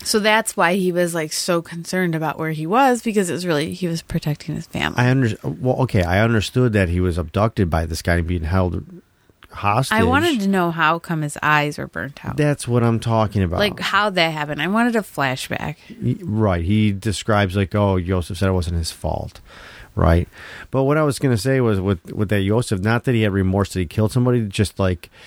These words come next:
Speaker 2: it would almost seem like, "Fuck, it's just getting more and more. Like, I'm, it's, it's piling up. Like, I need to
Speaker 1: Right.
Speaker 2: get the fuck outta here." And so he goes to Devil's Den because this fucking
Speaker 1: I know,
Speaker 2: gas
Speaker 1: I
Speaker 2: station
Speaker 1: just
Speaker 2: guy described it.
Speaker 1: wanted to know more about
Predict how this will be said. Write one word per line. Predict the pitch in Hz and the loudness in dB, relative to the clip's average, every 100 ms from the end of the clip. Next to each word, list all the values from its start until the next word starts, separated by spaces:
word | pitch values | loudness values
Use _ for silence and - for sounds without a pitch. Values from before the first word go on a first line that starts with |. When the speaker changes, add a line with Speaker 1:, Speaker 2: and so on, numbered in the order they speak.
| - | -2
Speaker 2:
it | 117 | 2
would | 120 | 2
almost | 135 117 120 - | 4 4 4 2
seem | 110 101 | 2 4
like, | 92 | 2
"Fuck, | - 110 104 - | 0 0 0 0
it's | 95 - | -4 -2
just | 95 | -2
getting | 110 98 92 | 0 2 4
more | 95 98 | 4 4
and | 98 | 4
more. | 95 92 85 | 4 4 4
Like, | 85 85 | 0 -2
I'm, | 95 95 | 0 0
it's, | - 90 - - | -2 -6 -8 -8
it's | 101 - | -6 -6
piling | - 107 104 95 | -2 2 4 4
up. | 95 90 - | 4 2 -2
Like, | 95 92 | -4 -4
I | 101 | -2
need | |
to | 175 | 0
Speaker 1:
Right. | 147 87 | 2 0
Speaker 2:
get | 90 98 | -2 -4
the | |
fuck | 95 87 87 | -4 -4 -2
outta | 85 90 | -2 -2
here." | 92 92 - - - | -2 -4 -6 -16 -4
And | 107 104 | 0 4
so | 113 | 4
he | 113 | 4
goes | 120 120 117 | 4 4 4
to | 107 | 2
Devil's | 92 101 87 87 - | 2 2 2 -2 0
Den | 104 95 87 | 2 4 2
because | 87 87 | -2 -2
this | 90 - - _ - | -2 -4 -8 _ -14
fucking | - 98 294 | -2 0 4
Speaker 1:
I | 339 | 4
know, | 359 | 4
Speaker 2:
gas | 226 220 | 4 4
Speaker 1:
I | |
Speaker 2:
station | 208 330 180 | 4 4 2
Speaker 1:
just | - | 2
Speaker 2:
guy | 90 | 2
described | 85 - 98 92 92 85 | 0 -2 2 4 4 0
it. | 85 - - - | -4 -6 -12 -18
Speaker 1:
wanted | - 214 220 240 233 196 | -6 -2 2 2 0 -2
to | 220 | 0
know | 202 190 185 175 | 2 2 2 0
more | 175 175 165 | 0 2 2
about | 165 156 143 | 2 0 -2